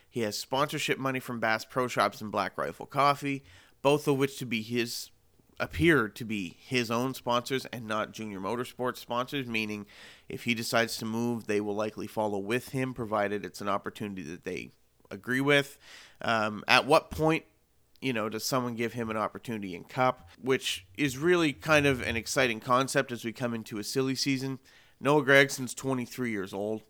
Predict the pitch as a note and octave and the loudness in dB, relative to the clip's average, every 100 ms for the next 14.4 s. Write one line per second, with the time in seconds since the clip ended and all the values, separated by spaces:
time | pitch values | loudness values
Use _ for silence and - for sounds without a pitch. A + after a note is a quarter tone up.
0 | C3+ A2+ G#2 C#3 C#3 B2 - G#2 G#2+ A2 | -2 -2 4 6 6 4 -2 -2 0 -2
1 | - _ _ - B2+ A#2+ B2+ D3 C#3 - | -8 _ _ -4 -2 4 8 8 6 4
2 | B2+ D3 - D#3+ D3+ C#3+ - D#3+ D#3+ D3 | 2 2 2 4 4 4 0 2 2 2
3 | B2+ C3 - C3 B2+ - C3+ C3 C3 B2 | 0 -4 2 4 4 0 0 0 0 0
4 | C#3 C3 B2+ B2+ B2+ B2+ C3 A#2 - - | 0 0 6 8 8 4 0 -4 -16 -20
5 | - - - - A2+ A2+ A2 A2 C3 C3+ | -20 -20 -8 0 0 2 6 6 6 6
6 | C3+ C3+ C3+ C3+ - _ _ _ _ _ | 6 6 4 2 -2 _ _ _ _ _
7 | _ - - C3 C#3+ C3+ B2+ A#2 A#2+ C3+ | _ -14 -6 -2 0 2 0 2 0 0
8 | B2+ C3+ C3 B2 A2+ G#2+ - A#2 A#2 B2+ | 0 0 2 2 2 0 -4 -4 -2 0
9 | C#3 D3 - B2+ B2 A#2+ A2+ B2+ E3+ C#3+ | 0 0 -4 -2 0 0 4 4 4 0
10 | A#2+ B2+ C3 B2 B2+ B2+ - C3 B2 A#2 | 2 2 2 0 -2 -4 -4 0 0 0
11 | A#2+ A2 - C#3+ D3+ - C#3+ C3+ C3+ C#3 | -4 -6 -6 -8 -8 -2 -2 0 -2 -2
12 | C#3+ _ _ _ _ - A#2+ A2+ G#2 G#2+ | -2 _ _ _ _ -6 -4 -2 0 2
13 | B2 C3+ D3 A2+ G#2+ - A2 C3 C3+ C3 | 4 4 2 2 0 -2 -2 -2 -2 0
14 | C3+ C#3+ D3+ | 2 0 -2